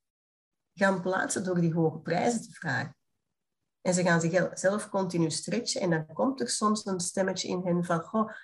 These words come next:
als ik zoveel geld vraag, ja, dan moet ik gewoon wel alles daarover weten." En je kan nooit alles weten over één onderwerp. Dat kan gewoon niet.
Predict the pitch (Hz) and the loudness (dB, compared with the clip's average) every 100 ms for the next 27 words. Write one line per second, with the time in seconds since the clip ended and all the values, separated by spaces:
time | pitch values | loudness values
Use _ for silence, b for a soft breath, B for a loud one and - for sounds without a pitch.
0 | B - 165 - 180 165 160 170 208 - | B -2 0 2 0 2 0 0 0 0
1 | 214 208 196 175 170 - 185 175 156 - | -2 2 4 4 2 0 -2 0 -2 2
2 | 214 208 165 165 156 156 160 160 185 175 | 2 2 0 0 0 -2 -2 0 0 -2
3 | - - _ _ _ _ _ _ _ _ | -6 -16 _ _ _ _ _ _ _ _
4 | _ - 165 160 202 185 190 214 208 - | _ -4 -4 2 2 4 4 4 2 2
5 | 185 185 180 180 185 - 160 165 170 165 | 2 4 0 -4 -4 -2 -2 0 0 2
6 | 180 196 160 143 143 - - - 208 170 | 2 0 0 -2 -4 -6 -6 2 2 2
7 | 160 147 151 156 B | -2 -2 -4 -4 B